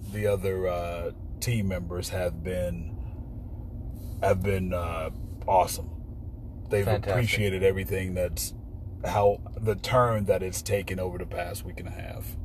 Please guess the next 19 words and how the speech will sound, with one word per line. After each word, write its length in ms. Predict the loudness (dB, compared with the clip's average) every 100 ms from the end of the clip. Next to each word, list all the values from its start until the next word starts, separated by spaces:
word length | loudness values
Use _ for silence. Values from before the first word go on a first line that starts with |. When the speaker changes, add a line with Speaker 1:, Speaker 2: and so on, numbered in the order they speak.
| -2
Speaker 2:
Yeah, 100 | -2
fan-, 260 | 4 4 4
so 200 | 6 6
it's 120 | 6
gonna 160 | 4 4
be 160 | 4
a 80 | 2
win-win 520 | 4 4 4 2 0
for 140 | -2 -2
everybody 480 | -2 -2 -4 -2
at 200 | 6 8
the 200 | 6 2
end 140 | 0 0
of 80 | -4
the 60 |
Speaker 1:
Absolutely. 260 | -4 -4 -4
Speaker 2:
day. 40 | 0
So, 60 |
Speaker 1:
Absolutely. 540 | 4 4 4 -2 -8